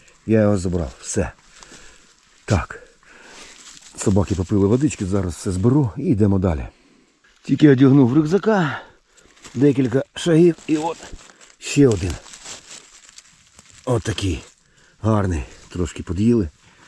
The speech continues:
шапку, але то нічого. Воно, бачиш, який. Так тут, виходить, грибничка, Іріш.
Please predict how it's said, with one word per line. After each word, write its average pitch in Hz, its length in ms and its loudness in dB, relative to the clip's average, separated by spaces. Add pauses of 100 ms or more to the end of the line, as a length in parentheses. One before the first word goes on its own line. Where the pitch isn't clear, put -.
(180)
шапку, - 460 -6 (180)
але 113 180 -4
то 127 100 -2
нічого. 90 420 -2 (500)
Воно, 147 220 4
бачиш, 143 220 2
який. 104 360 -4 (2500)
Так 101 140 0
тут, - 260 -6
виходить, 233 420 0
грибничка, 208 500 -4
Іріш. - 360 -10